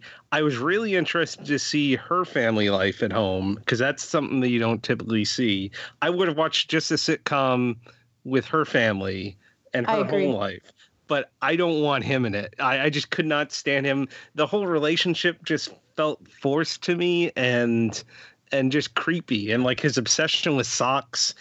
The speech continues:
Speaker 1: <laughs> borders on, makes him seem even more creepy when he's, like, looking at people's feet and commenting on what kind of socks they're wearing. Like
Speaker 2: Hey, socks can be romantic, Kyle.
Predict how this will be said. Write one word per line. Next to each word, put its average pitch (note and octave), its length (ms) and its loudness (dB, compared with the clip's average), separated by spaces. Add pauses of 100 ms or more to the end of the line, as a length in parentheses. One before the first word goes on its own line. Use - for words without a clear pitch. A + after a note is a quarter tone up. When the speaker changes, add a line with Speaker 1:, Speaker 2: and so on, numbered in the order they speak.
(300)
Speaker 1:
<laughs> F#3 40 -2 (260)
borders D3 540 0
on, C3+ 380 2
makes D#3 220 0
him D#3+ 240 2 (180)
seem G#3 260 2
even G3+ 260 2
more F3 240 2
creepy C#3 380 0
when C3+ 100 2
he's, C#3+ 160 0
like, C#3 200 0 (200)
looking F3+ 320 2
at F3+ 180 -2
people's F#3+ 360 -2
feet E3 360 0
and D3 240 0
commenting D3+ 480 0
on C#3 120 2
what D#3 180 -2
kind D3+ 240 0
of A#2 80 -4
socks C#3 420 -2
they're B2+ 180 -2
wearing. G#2+ 540 -2 (380)
Like G3+ 240 2
Speaker 2:
Hey, C#4 120 2
socks D#4 400 -2
can F#4 180 -2
be F4+ 120 0
romantic, C4 580 -2
Kyle. E3+ 520 -2